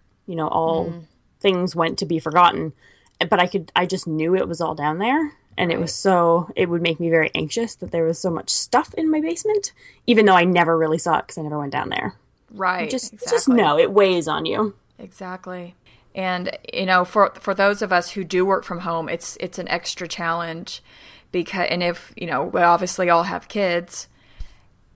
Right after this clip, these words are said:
Speaker 2: and to try to keep the area somewhat tidy and, and every day is really difficult, and, you know, work from home and this and that. And one of the things that's great about that book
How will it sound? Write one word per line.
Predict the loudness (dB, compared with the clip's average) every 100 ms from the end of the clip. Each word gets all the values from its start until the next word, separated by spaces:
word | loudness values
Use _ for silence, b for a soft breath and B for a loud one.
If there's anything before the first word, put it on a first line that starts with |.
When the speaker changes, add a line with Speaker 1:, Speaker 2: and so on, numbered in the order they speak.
| _
Speaker 2:
and | -6 -4 -4 -6
to | -6 -4 -4 -4
try | -8 -4 -2 -2
to | -4
keep | -12 -8 -8 -8 _ _ -8
the | -4
area | 0 2 0
somewhat | -2 -2 -2 -4 -6
tidy | -2 0 0 -4 -4 -8 b b b b -6
and, | -2 0 -2 -2 -6 -8 -10 -14 _ _ _ -20 -20 _ _
and | -6 -6 -8 -12 -16 -20 _ _ _ 0
every | 2 2
day | 2 4 4 4
is | 0 -2
really | -2 -2 -4 -6 -12
difficult, | -8 -8 -6 -6 -8 -8 -16 -10
and, | -6 -6 -6
you | -8
know, | -4 -4
work | 0 -2 -2
from | -6
home | -4 -4
and | -6
this | -8 -6
and | 0
that. | 0 0 B B B B
And | -4 2
one | 2
of | 2
the |
things | 0 -2 -2 0
that's | 0 0 -6
great | -2 0 0
about | 0 2 2 2 0 -12 _
that | 0 0 2
book | 4 4 4 2